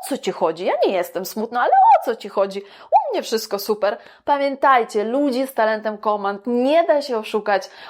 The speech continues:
Oni po prostu mają wewnętrzny sensor, który czuje i wie,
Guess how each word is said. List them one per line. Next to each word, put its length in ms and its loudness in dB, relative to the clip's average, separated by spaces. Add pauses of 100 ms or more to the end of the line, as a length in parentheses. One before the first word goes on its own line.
(100)
Oni 240 0
po 120 -4
prostu 340 -2
mają 300 2
wewnętrzny 720 2
sensor, 580 0
który 320 -2
czuje 440 2
i 200 -2
wie, 340 2